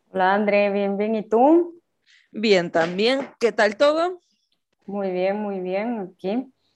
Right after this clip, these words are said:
Speaker 2: Qué bueno. Pues después de la semana pasada que tuvimos a nuestra invitada Rachel Silver,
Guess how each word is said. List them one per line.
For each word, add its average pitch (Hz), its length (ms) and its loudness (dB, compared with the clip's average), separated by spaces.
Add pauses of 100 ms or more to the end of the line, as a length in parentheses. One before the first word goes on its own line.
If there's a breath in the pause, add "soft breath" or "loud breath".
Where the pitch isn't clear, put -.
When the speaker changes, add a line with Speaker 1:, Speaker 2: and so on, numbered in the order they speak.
(920)
Speaker 2:
Qué 339 140 -6 (100)
bueno. 165 540 -4 (1400 soft breath)
Pues - 540 0
después 269 560 0
de 415 80 6
la 392 120 6
semana 175 460 -2
pasada 156 520 -6
que 160 100 -6
tuvimos 160 400 -4
a 170 60 -2
nuestra 170 320 -6
invitada 156 540 0
Rachel 160 360 -2
Silver, 165 460 -6